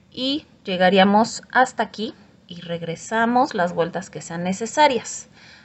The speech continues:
Al final ya cosemos toda esta parte, ¿sale? Bien, estoy aquí en la espalda, amigas. Esta es la marquita que dejé y seguiré este punto.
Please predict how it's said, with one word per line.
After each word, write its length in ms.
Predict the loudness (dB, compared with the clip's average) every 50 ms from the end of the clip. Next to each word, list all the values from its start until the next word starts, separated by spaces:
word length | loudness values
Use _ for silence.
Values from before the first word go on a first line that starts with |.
| _
Al 160 | -2 -2 -2 -2
final 400 | -2 -2 2 4 4 4 4 4
ya 160 | 2 0 0
cosemos 680 | -2 -6 -6 -4 -2 0 0 0 0 -2 -10 -14 -16 -18 -20 -20 _ _ _ _ _ _ _ _ _ _ _ _ _ _
toda 260 | _ -2 0 2 2
esta 300 | 0 0 -4 _ -10 -4
parte, 320 | _ -4 -4 -4 -8 -20 -14
¿sale? 280 | -10 -6 -2 -2 -2 -2 -4 _ _ _ _ _ _ _ _ _ _ _ _ _ _ _ _ _ _ _ _ _ _ _ _ _ _ _ _ _ _ _ -20 -20 -20 -20 -12
Bien, 280 | -6 -4 -2 -2 -4 -4
estoy 260 | -8 -10 -8 -4 -2 -2
aquí 200 | -2 -2 -4 -4
en 80 | -2
la 60 | -2
espalda, 480 | -4 -4 -8 -4 0 0 0 2 0 0
amigas. 600 | 0 -2 -4 -4 -4 -4 -4 -4 -6 -12 -20 -20 -20 _ _ _ _ _ _ _ _ _ _ _ _ _ _ _ _ _ _ _ _ _ _ _ _ _ _ _ _ _ _ _ _ _ _ _ _ _ _ _
Esta 240 | -14 -14 -12 _ -12
es 60 | -8
la 100 | -6 -6
marquita 680 | -4 -4 -6 -6 -8 _ _ -16 -14 _ -10 -10 -10
que 200 | -10 -10 -8 -6
dejé 460 | -6 -6 -6 -8 -12 -8 -8 -8 -8 _ _ _ _ _ _ _ _
y 280 | -12 -12 -12 -12 _ _ _
seguiré 480 | _ _ -18 -14 -10 -8 -6 -4 -4 -4
este 260 | -4 -6 _ -14 -14
punto. 560 | -8 _ -4 -2 -2 -2 -2 -2 -4 -4 -4